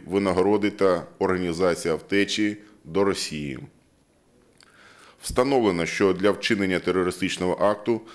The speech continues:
зловмисники отримали від представника російських спецслужб на прізвисько Ніколай протипіхотну осколкову керовану міну направленої дії мон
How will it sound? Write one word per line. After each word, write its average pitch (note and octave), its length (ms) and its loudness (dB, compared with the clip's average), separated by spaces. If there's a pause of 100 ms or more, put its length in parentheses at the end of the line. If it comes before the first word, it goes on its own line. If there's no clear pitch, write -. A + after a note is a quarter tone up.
(240)
зловмисники G#2+ 1040 0
отримали F#2+ 520 0
від F2+ 200 -4
представника F#2 800 -2
російських F2+ 680 -6
спецслужб F2+ 640 -6 (180)
на E2+ 120 -8
прізвисько D#2+ 760 -6
Ніколай F#2 600 0 (400)
протипіхотну A#2 720 2
осколкову G2 800 2 (140)
керовану F2+ 440 2
міну G2+ 420 -2 (100)
направленої F2 800 -2
дії G#2 500 -2 (240)
мон G2+ 460 0